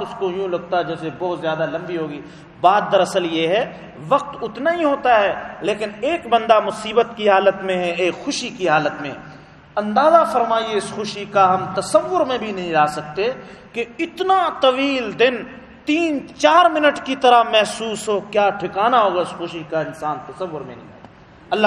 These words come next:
سبحانہ و تعالیٰ جو اہل ایمان کو خوشی عطا فرمائے، اور اس خوشی کا دوسرا اثر یہ ہوگا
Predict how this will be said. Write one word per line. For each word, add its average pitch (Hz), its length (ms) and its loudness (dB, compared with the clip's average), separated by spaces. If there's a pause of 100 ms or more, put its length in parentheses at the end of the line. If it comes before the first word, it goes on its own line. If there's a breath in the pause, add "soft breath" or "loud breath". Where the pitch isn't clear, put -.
سبحانہ 185 240 4
و 180 80 2
تعالیٰ 180 340 6
جو 170 120 4
اہل 185 180 4 (240)
ایمان 180 480 2
کو 180 100 -4
خوشی 202 380 -2
عطا 175 220 4
فرمائے، 160 320 -2 (460 loud breath)
اور 233 160 6
اس 269 80 0
خوشی 294 380 -2
کا 277 100 4
دوسرا 285 480 2
اثر 269 220 0
یہ 233 200 -2
ہوگا 175 320 2